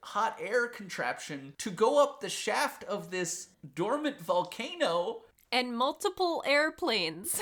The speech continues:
Speaker 2: <laughs>
Speaker 1: and multiple airplanes is so forethought. Helga does say that he's never surprised, but that bodes on clairvoyance. <laughs>
Speaker 2: That, sir, is a line that we call an explainer. <laughs>
Speaker 1: <laughs>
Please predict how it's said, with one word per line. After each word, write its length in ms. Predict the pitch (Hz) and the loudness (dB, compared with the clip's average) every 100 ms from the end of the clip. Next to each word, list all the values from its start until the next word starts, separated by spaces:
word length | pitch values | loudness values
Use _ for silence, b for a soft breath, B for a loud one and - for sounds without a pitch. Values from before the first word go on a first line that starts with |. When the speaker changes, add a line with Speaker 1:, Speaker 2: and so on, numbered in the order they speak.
| - | -6
Speaker 2:
<laughs> 120 | - | -4
Speaker 1:
and 260 | 208 226 226 | 0 0 4
multiple 480 | 247 359 370 254 220 | 6 6 2 -2 -2
airplanes 760 | 277 359 - 233 190 180 190 - _ _ - | 0 -2 0 0 0 -6 -8 -12 _ _ -2
is 200 | 247 - | 0 2
so 580 | - - 359 403 403 | 2 4 8 8 8
forethought. 920 | - - 294 330 311 - 165 110 - - - 165 | 2 -2 2 4 4 6 6 6 2 -6 -12 -6
Helga 380 | 180 269 277 247 | 2 2 4 4
does 300 | 208 202 - | 4 0 0
say 260 | 190 180 | 0 0
that 220 | 156 139 - | 0 -2 -4
he's 500 | - 170 160 123 110 | -8 -6 -6 -6 -10
never 460 | 120 127 139 156 | -4 -2 0 -2
surprised, 880 | - - - 117 110 113 165 190 - _ - | -4 -8 -4 0 2 0 -2 -8 -12 _ 4
but 240 | 165 165 | 4 6
that 340 | 160 160 339 - - | 4 4 2 0 0
bodes 380 | 240 226 208 165 | 4 6 4 2
on 280 | 175 147 143 | 2 0 -6
clairvoyance. 1300 | - 175 139 120 110 127 120 101 90 - - - - | 0 4 4 2 2 4 4 2 -4 -4 -2 -2 -2
<laughs> 40 | 196 | 0
Speaker 2:
That, 240 | 247 262 | 0 2
sir, 280 | - 233 220 | 0 -2 -4
is 140 | 202 | -2
a 60 | 196 | 0
line 300 | 196 226 226 | 2 2 2
that 120 | 190 | -2
we 80 | 226 | -2
call 300 | 285 190 180 | 2 4 4
an 100 | 180 | 2
explainer. 1040 | 175 - - - 180 180 214 180 165 160 - 156 262 | -2 -6 -8 -4 -2 -2 -2 -2 -2 4 4 6 6
<laughs> 0 | |
Speaker 1:
<laughs> 1400 | - 370 220 175 190 180 165 - 147 131 - 131 - | 8 8 8 8 8 6 6 4 2 0 -4 -4 -6